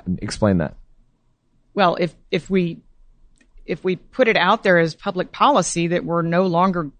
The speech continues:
Speaker 2: going to innovate and produce as a nation, then
Speaker 1: Mm-hmm.
Speaker 2: we're just opening ourselves up to have somebody else take that role over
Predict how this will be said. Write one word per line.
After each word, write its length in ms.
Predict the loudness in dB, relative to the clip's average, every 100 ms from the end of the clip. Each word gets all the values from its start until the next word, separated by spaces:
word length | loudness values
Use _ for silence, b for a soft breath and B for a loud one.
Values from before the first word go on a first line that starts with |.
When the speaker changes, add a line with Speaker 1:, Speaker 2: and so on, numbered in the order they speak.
| -12
Speaker 2:
going 320 | -6 -4 -4 -6
to 120 | -2
innovate 420 | 0 2 0 0 -6
and 320 | -4 -4 -4
produce 380 | 0 2 0 -2
as 100 | 0
a 60 |
nation, 480 | 2 0 0 -2 0
then 180 | 0 0
Speaker 1:
Mm-hmm. 80 | 0
Speaker 2:
we're 240 | -2 -2
just 340 | -4 -10 -10 -4
opening 400 | -4 -2 -2 -2
ourselves 420 | -2 -2 -2 0
up 220 | -4 -2
to 100 | -4
have 160 | -2 -2
somebody 320 | -2 -2 0
else 220 | 0 -2
take 280 | -4 -6 -2
that 180 | -4 -2
role 260 | 2 2 2
over 300 | 2 0